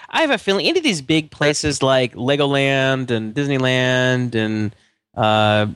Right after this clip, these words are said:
what's it, Great Six Flags, that kind of stuff, they're all gonna have tons of people and big lines. I, I think, like, uh, the reason that, um, the reason that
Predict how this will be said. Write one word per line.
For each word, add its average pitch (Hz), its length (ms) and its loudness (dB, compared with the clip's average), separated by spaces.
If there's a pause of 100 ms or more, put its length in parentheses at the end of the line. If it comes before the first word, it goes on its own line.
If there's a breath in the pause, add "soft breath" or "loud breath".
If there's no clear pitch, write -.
(120)
what's 143 260 -2
it, 113 220 -2
Great 104 460 -2
Six - 220 -2
Flags, 135 360 -2
that 135 80 -2
kind 156 160 -2
of 147 80 -2
stuff, 156 220 -2
they're 196 140 0
all 160 200 2
gonna 131 140 0
have 113 300 -4
tons 135 300 -2
of 117 80 -4
people 113 360 0
and 110 80 -2
big 107 160 -2
lines. 101 480 -2
I, - 340 -10
I 139 80 0
think, - 240 -2 (340 loud breath)
like, 175 340 -2
uh, 120 540 -4
the 202 100 0
reason 262 360 2
that, 151 380 2
um, 127 480 0 (520)
the 175 60 0
reason 220 260 0
that 139 240 0